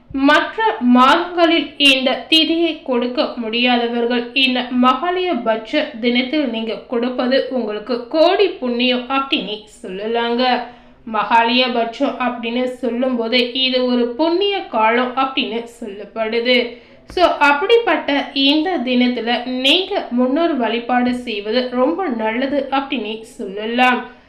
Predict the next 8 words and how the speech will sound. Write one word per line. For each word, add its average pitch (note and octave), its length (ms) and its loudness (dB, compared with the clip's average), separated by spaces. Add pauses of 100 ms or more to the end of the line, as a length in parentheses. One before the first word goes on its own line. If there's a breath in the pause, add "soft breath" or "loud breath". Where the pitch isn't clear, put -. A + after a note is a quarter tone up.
(140 loud breath)
அதாவது, A3 640 2 (140)
இந்த F#4+ 500 2 (180)
மகாலய E4+ 600 0
பட்சம் A#3+ 520 -4
என்பது A3 460 -6 (140)
பதினைந்து E4 680 0
நாட்கள் A3 540 -6
அப்படின்னு B3 520 -4